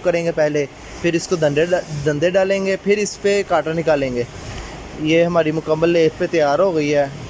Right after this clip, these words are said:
ٹھیک ہے۔ اس کے جو سیمپل کے مطابق سائز تھے وہ ہم نے سائز کر لی ہیں۔ اب یہ ماڈل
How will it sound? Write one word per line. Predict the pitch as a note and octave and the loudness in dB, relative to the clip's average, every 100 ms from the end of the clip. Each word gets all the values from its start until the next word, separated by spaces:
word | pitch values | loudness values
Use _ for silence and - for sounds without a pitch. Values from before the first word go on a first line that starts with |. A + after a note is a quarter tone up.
| - | -10
ٹھیک | D#3 C#3+ | -4 0
ہے۔ | F3+ F#3+ - - - - - | 0 0 -4 -14 -14 -14 -8
اس | D#3 - | -8 -4
کے | E3+ | -4
جو | D#3 E3 D#3+ | 2 2 4
سیمپل | D#3 D3 D#3 | -2 0 -2
کے | E3 | 0
مطابق | D3+ D3 D3+ | 0 0 -2
سائز | D3+ C#3 D3 - | 0 0 -2 -2
تھے | E3+ E3 | 0 2
وہ | D#3+ D#3+ | 2 0
ہم | D3 | -2
نے | D3 | -2
سائز | D3+ C#3+ C#3+ | 0 0 0
کر | D#3+ C3 | 0 0
لی | B2+ C#3 | 0 -2
ہیں۔ | B2+ A#2 - - - - - - - - - | -4 -4 -6 -6 -6 -6 -4 -4 -6 -6 -4
اب | D#3+ D#3+ | -2 0
یہ | E3+ | 0
ماڈل | E3 D3+ C#3+ E3+ | 2 2 2 -2